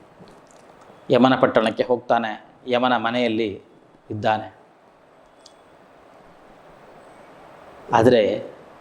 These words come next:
ಸ್ವಾರಸ್ಯ ಅಂದರೆ, ಯಮನೇ ಮನೆಯಲ್ಲಿ, ಯಮನ ಹೆಂಡತಿ ಶ್ಯಾಮಲೆ ಬಂದು, "ಬನ್ನಿ, ಸ್ವಾಗತ, ನಾನು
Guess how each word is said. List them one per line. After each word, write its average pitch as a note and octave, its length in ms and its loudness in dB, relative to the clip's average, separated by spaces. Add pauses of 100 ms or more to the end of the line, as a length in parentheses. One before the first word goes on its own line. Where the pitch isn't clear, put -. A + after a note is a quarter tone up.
(880)
ಸ್ವಾರಸ್ಯ C3 520 4
ಅಂದರೆ, B2 320 2
ಯಮನೇ A#2+ 340 0
ಮನೆಯಲ್ಲಿ, G#2 540 -8 (2750)
ಯಮನ B2 280 4
ಹೆಂಡತಿ A2+ 600 2 (220)
ಶ್ಯಾಮಲೆ A#2+ 580 2 (1700)
ಬಂದು, A2 540 2 (460)
"ಬನ್ನಿ, A2+ 440 2 (100)
ಸ್ವಾಗತ, A#2 440 0 (1300)
ನಾನು A#2+ 340 4